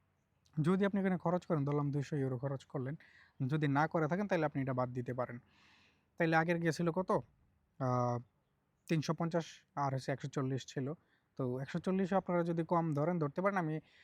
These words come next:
আহ, বা অন্য কোম্পানি নি-, থেকে নিলে কম খরচ হইব।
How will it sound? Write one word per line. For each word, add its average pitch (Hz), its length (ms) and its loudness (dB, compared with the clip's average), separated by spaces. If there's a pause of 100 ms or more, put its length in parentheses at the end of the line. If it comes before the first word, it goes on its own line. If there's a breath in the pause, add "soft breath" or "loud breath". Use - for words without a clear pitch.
(260 loud breath)
আহ, 127 160 2
বা 135 120 0
অন্য 165 240 2
কোম্পানি 160 320 0
নি-, 160 160 -2 (160)
থেকে 151 200 -4
নিলে 156 200 0
কম 160 220 -4
খরচ 151 300 -4
হইব। 226 200 -4